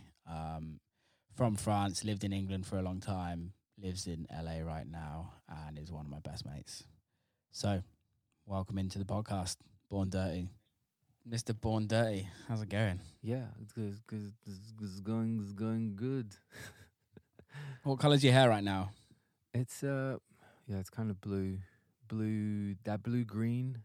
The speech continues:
Speaker 2: I don't know what's the term, like, the right name for it. Is it, uh,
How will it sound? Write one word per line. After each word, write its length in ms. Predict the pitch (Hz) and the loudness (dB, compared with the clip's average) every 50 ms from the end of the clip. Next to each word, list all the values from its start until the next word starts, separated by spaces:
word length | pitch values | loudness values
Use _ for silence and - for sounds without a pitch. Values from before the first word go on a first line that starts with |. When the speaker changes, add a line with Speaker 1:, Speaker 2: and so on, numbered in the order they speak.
| - - | -12 -8
Speaker 2:
I 60 | 113 | -4
don't 140 | 113 120 120 | -2 -2 -2
know 80 | 120 | 0
what's 240 | 117 113 - - - | -2 -2 -4 -6 -10
the 100 | - - | -18 -14
term, 460 | - - 110 107 107 107 101 98 98 104 107 - 160 | -6 -2 0 2 2 2 0 0 -2 -6 -10 -10 -6
like, 160 | 110 101 98 | -6 -6 -4
the 100 | 98 107 | -4 -6
right 280 | 101 104 107 101 85 - _ - | -4 -2 -2 -2 -2 -6 _ -10
name 320 | 113 107 107 107 110 110 98 - - | -6 -4 -2 -2 -2 -2 -4 -6 -8
for 140 | 104 98 90 | -8 -6 -6
it. 120 | 87 82 _ _ _ _ _ _ _ - | -8 -10 _ _ _ _ _ _ _ -16
Is 60 | 104 | -16
it, 80 | - - | -14 -12
uh, 60 | - | -12